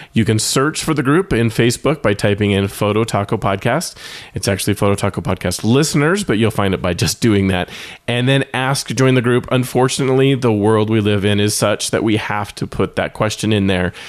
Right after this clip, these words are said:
And I won't let you in the group unless you can answer it. The question is, name a host on the Master Photography Podcast Network. And any name will do. Jeff Harmon is the host you're listening to right now on Photo Taco.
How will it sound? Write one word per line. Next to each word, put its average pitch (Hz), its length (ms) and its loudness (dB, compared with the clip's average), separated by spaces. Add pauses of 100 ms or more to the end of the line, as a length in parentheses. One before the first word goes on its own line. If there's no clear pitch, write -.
(340)
And 127 320 0
I 117 340 0
won't 120 560 0
let 117 180 2
you 113 120 2
in 110 80 4
the 117 80 2
group 95 260 2
unless 90 300 0
you 95 60 -2
can 92 140 0
answer 90 260 -2
it. 85 60 0
The 101 60 -2
question 123 380 0
is, 117 260 2 (260)
name 120 480 2
a 120 120 2
host 117 540 0
on 107 140 2
the 104 80 2
Master 104 440 0
Photography 104 640 -2
Podcast 98 480 -2
Network. 104 380 0 (320)
And 98 160 -2 (100)
any 147 260 4
name 143 240 2
will 135 100 4
do. 139 380 4
Jeff 107 300 0
Harmon 107 360 2
is 101 220 2
the 107 120 0
host 110 220 0
you're 104 100 0
listening 104 300 0
to 104 120 2
right 101 220 0
now 131 320 2
on 101 220 0
Photo 104 300 0
Taco. 107 460 0